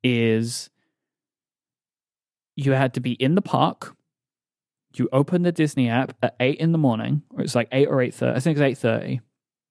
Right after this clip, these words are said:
'cause it was half an hour before the park opened. I think that was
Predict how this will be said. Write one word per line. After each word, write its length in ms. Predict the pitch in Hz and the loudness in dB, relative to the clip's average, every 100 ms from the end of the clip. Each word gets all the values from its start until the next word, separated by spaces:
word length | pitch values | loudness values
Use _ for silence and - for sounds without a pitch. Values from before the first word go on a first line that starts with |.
| _ _ _ _ _ - | _ _ _ _ _ -12
'cause 80 | - | -2
it 40 | |
was 100 | 123 | -2
half 240 | 135 135 123 | 2 0 2
an 60 | 127 | 0
hour 220 | 120 117 | 2 2
before 380 | 113 - 117 113 | -2 0 2 2
the 60 | |
park 300 | 110 117 113 | 0 0 2
opened. 420 | 113 110 - 131 - | 0 -2 -2 -4 -4
I 60 | 139 | 0
think 180 | 123 107 | 0 0
that 100 | |
was 140 | 107 | -2